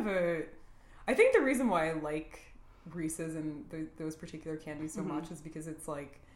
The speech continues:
Speaker 1: um, the stuff I grew up with.
Speaker 2: Oh, right.
Speaker 1: So when I was younger, my stepdad would, whenever he would go by the gas station, he would get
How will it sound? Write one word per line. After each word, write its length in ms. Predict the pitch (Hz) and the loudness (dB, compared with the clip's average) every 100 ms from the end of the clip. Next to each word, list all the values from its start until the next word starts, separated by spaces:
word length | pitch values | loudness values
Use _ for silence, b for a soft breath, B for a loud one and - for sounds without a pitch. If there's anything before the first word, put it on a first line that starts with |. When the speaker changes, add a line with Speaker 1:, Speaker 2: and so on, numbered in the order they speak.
| B B - | B B -12
Speaker 1:
um, 640 | 156 143 - - - - - - - - - - - - - | -10 -8 -8 -10 -10 -12 -14 -20 -20 -20 -20 -20 -20 -20 -10
the 100 | 190 | -6
stuff 200 | 202 202 | -2 0
I 40 | 185 | 0
grew 200 | 170 143 | -2 -6
up 140 | 143 | -2
with. 180 | 202 233 - - | -2 -2 -4 -2
Speaker 2:
Oh, 220 | 202 170 | 2 2
right. 180 | 156 - | 0 4
Speaker 1:
So 120 | 233 | 6
when 100 | 247 | 8
I 80 | 254 | 6
was 160 | 240 | 6
younger, 420 | 190 190 180 175 170 | 4 2 4 4 4
my 400 | 165 165 160 156 - | 2 0 0 -4 -6
stepdad 840 | - 170 165 165 156 156 156 156 | -2 -2 0 2 4 4 2 -2
would, 300 | 165 156 151 156 - - - | -2 0 0 -4 -12 -14 -12
whenever 320 | 196 185 175 175 | -4 -2 0 0
he 80 | |
would 120 | 170 160 | -2 -2
go 100 | 160 | -2
by 120 | 156 | -2
the 80 | 151 | 0
gas 280 | 156 151 - | 0 0 -2
station, 300 | 156 151 151 | -6 -4 -4
he 120 | 160 | -2
would 180 | 156 151 | -2 -2
get 360 | 160 156 156 | -2 0 0